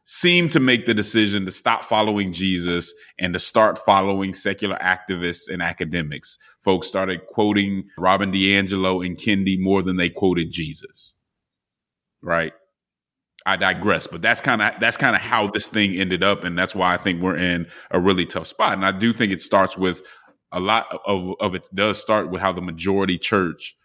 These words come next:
reacted to some of these racial issues and how they just went along with whatever Trump wanted them to do.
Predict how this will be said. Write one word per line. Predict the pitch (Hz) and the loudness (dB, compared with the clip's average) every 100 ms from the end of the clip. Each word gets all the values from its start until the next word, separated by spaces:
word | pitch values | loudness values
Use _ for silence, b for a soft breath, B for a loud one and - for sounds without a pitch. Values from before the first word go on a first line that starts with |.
| _ | _
reacted | - 87 92 92 - 87 78 | -8 -2 0 0 -2 -8 -4
to | 95 82 | -4 -4
some | - 85 | -4 -2
of | |
these | 82 82 | -2 -2
racial | 87 87 - 69 | 0 0 0 -2
issues | 85 98 98 | 0 0 0
and | 101 117 110 | 2 2 2
how | 104 98 | 2 2
they | 92 92 92 b b b - | 2 0 0 b b b -10
just | 90 90 | -8 -4
went | 92 | -2
along | 92 90 90 | 0 0 0
with | 87 | -2
whatever | 90 90 - - 92 90 | -4 -6 -6 -2 -2 -2
Trump | - 90 73 | -2 -2 -2
wanted | 82 82 | -4 -4
them | 80 | -6
to | 78 | -6
do. | 80 85 | -2 -2